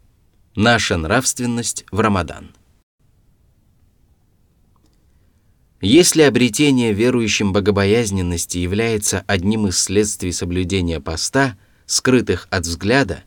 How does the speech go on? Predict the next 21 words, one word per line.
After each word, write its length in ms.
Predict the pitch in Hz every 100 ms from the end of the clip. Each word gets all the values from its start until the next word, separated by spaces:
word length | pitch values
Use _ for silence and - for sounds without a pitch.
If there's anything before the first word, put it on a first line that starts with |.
| _ _ _ _ _ _
то 120 | - 113
благонравие — 880 | 110 104 104 98 131 156 98 73 67 _ _
одно 320 | 101 104 120 151
из 180 | 123
его 200 | 107 104
явных 520 | 92 85 120 131 120 -
следствий, 680 | 98 95 - - 71 - _
заметных 680 | 87 95 98 113 107 95 -
каждому. 520 | 85 71 67 - - - _ _ _ _ _ _ _ - -
Благочестие 760 | 98 117 117 131 185 175 151 143
сердца 480 | - 160 139 - 98
должно 480 | 90 104 120 139 127
обязательно 800 | 110 107 92 127 147 127 107 90
проявляться 640 | 92 90 87 123 127 -
в 80 | 104
поведении 560 | 107 90 87 104 98 92
человека, 640 | - 87 80 73 - 69 - -
поэтому 460 | - 110 107 113 104
постящийся 880 | 104 95 - 139 135 - 104 - 87
обычно 380 | 98 - 104 90
выглядит, 580 | 131 131 123 127 -